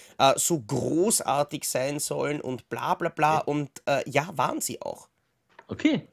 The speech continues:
Speaker 1: Die waren
Speaker 2: Da muss ich
Speaker 1: absolut
Speaker 2: dich
Speaker 1: großartig und der Film war wirklich toll inszeniert. Ähm,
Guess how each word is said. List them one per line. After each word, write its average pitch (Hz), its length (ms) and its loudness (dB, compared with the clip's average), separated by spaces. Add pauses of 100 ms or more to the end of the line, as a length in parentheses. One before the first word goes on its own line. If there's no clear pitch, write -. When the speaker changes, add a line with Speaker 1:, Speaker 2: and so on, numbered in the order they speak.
(180)
Speaker 1:
Die 123 160 -4
waren 180 240 6
Speaker 2:
Da 160 140 4
muss 202 160 2
ich - 0 -
Speaker 1:
absolut 151 140 0
Speaker 2:
dich 131 100 -6
Speaker 1:
großartig 143 580 0
und 135 80 -8
der 143 80 -6
Film 175 220 -6
war 120 160 -2
wirklich - 340 -8
toll 185 280 4
inszeniert. 160 840 -2 (540)
Ähm, 147 640 2